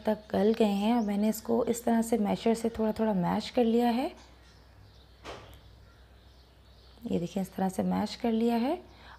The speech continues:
अब हम यहाँ पे बिल्कुल हाफ टी स्पून टाटरी का ऐड करेंगे। अगर आपको खट्टा नहीं पसंद तो आप इसको स्किप भी कर सकते हैं। तो फ्रेंड्स, यहाँ पे मैंने तकरीबन फ़ोर टेबलस्पून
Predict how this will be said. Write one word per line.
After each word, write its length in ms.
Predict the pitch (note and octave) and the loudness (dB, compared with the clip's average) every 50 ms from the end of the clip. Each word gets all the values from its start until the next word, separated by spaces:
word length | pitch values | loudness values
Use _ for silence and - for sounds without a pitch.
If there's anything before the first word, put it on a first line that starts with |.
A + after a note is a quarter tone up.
| - - | 2 2
अब 140 | A#3+ A#3 | 4 6
हम 160 | C#4 C#4+ C#4 B3+ | 6 6 6 6
यहाँ 220 | B3+ A#3+ A#3+ A#3+ | 6 6 4 2
पे 240 | - C4 C4+ C#4+ E4+ | 2 2 2 2 0
बिल्कुल 360 | C#4+ A3+ C4+ C4 - - D4 | -2 -2 -4 -4 -2 -2 0
हाफ 320 | B3+ A3 A3+ A#3 B3+ B3 - | 0 0 0 0 -2 -2 0
टी 120 | C4 B3+ | -2 -2
स्पून 280 | A#3+ - - C4 C4 B3+ | -2 -2 0 2 2 2
टाटरी 400 | B3 A3 G3 F#3+ - - B3 B3 | 4 2 2 2 2 2 0 2
का 160 | A#3+ C#4 B3 | 2 2 2
ऐड 220 | A3 G#3 F#3+ - | 2 2 0 -2
करेंगे। 560 | - - G3 F3 F3+ F3+ F#3 F#3 A#3+ E4 F4+ - - - - - - - - - - - - - - - - - - - - - - - - - - - - - - - - | 0 0 0 2 0 0 0 0 0 -2 -2 -6 -12 -16 -16 -16 -16 -18 -18 -20 -20 -20 -20 -20 -20 -20 -20 -20 -20 -20 -20 -20 -20 -20 -20 -20 -20 -20 -20 -20 -20 -8 -4
अगर 180 | A3 G3+ A3+ | 0 2 4
आपको 240 | A#3 A#3 A#3 A#3 - | 4 4 2 -2 -8
खट्टा 300 | - - G#3+ G#3 - B3 | -4 -4 -2 0 2 2
नहीं 180 | B3 B3+ B3+ B3 | 4 4 4 2
पसंद 340 | B3 A#3+ A#3 B3+ A#3+ A#3+ A3+ | 2 -2 0 2 2 2 4
तो 60 | - | 4
आप 220 | - - G#3 G3+ F#3 | 4 4 4 2 0
इसको 220 | F#3+ - - G#3 | -4 -6 -6 -6
स्किप 320 | F3+ - - - B3 A#3+ - | -8 -2 0 0 0 0 0
भी 80 | C#4 C4+ | -2 0
कर 160 | B3+ C4+ B3+ | 2 0 0
सकते 340 | B3 - B3+ B3+ - - B3+ | 0 -2 -6 -6 -2 2 4
हैं। 260 | B3+ B3 C4+ D4 - - - - - - - - - - - - - - - - - - - - - - - - - - - - - - - - - - - - - - - - - - - - | 4 6 4 2 2 -4 -12 -20 -20 -20 -20 -20 -20 -20 -20 -20 -20 -20 -20 -20 -20 -20 -20 -20 -20 -20 -20 -20 -20 -20 -20 -20 -20 -20 -20 -20 -20 -20 -20 -20 -20 -20 -20 -20 -20 -20 -8 -8
तो 60 | C4+ | 0
फ्रेंड्स, 280 | A#3 - D4+ C#4 B3 A#3+ | 2 4 4 4 4 4
यहाँ 240 | A#3 A3 A3 B3+ | 2 4 4 2
पे 120 | C4 - C#4+ | 2 2 2
मैंने 280 | B3+ B3 A#3+ A#3+ B3 | 4 4 6 4 4
तकरीबन 420 | B3 B3 B3 - - A3+ F#3+ A3+ A3+ | 4 0 0 0 0 2 2 2 0
फ़ोर 360 | A3+ - - B3+ C4+ C#4+ D#4 | -2 0 0 2 2 2 2
टेबलस्पून 760 | D4+ C#4+ A#3+ G3+ G#3+ A3 G#3 - - - G#3+ G#3+ G#3+ G#3+ | 4 2 2 2 2 -2 -2 -4 -4 -2 0 2 2 2